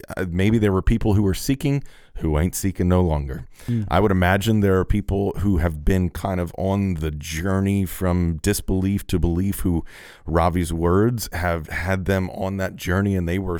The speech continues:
Speaker 1: still seeking, they were still searching, and now they go, "Okay, well, all that was crap."
Speaker 2: Yeah.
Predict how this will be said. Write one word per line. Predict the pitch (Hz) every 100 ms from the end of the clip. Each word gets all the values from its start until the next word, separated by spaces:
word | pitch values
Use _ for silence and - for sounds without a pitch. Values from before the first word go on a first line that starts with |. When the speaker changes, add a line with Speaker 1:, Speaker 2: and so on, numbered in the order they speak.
| -
Speaker 1:
still | - - 98 101
seeking, | - 110 101 101 95
they | 95
were | 92
still | - 98 95 90 - - - -
searching, | - - 113 - 107 101 98 -
and | - 95 90 80 -
now | 85 87
they | 87 82
go, | 82 80 76 -
"Okay, | 78 - 73 - -
well, | 87 85 -
all | 85
that | 82 78
was | -
crap." | - 64 - - - - - -
Speaker 2:
Yeah. | 127